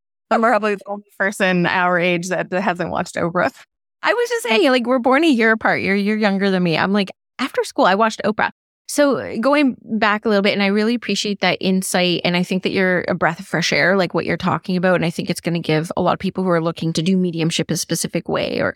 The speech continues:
Speaker 2: be a light worker in this way, a little bit more freedom to kind of, like, tune into, again, what ignites you, what inspires you. I didn't also know before this conversation how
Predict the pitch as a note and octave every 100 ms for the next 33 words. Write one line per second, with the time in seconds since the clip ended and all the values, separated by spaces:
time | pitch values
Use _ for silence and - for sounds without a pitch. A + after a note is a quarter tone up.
0 | - F#3+ G#3+ G3 F3+ F3+ - F3 F3 E3+
1 | - E3+ E3 E3+ E3+ F3+ E3+ - - E3
2 | F#3+ C#4 E4 F#4+ B3 - E3+ F3 E3+ E3
3 | - F3+ E3+ E3+ E3+ - E3 E3+ F3+ A3
4 | D3+ D#3 F#3+ G4 G#4+ - D3+ - F#3 -
5 | A3+ C4+ C4+ G#3 F3+ E3+ - _ _ -
6 | G#3+ E4+ G#4 F#3 G#3+ C4 B3 G3 F3 G3+
7 | A#3 G#3+ - F3+ F3 F3 F#3+ - E3 E3+
8 | - F#3 A#3 G#3 F3+ E3+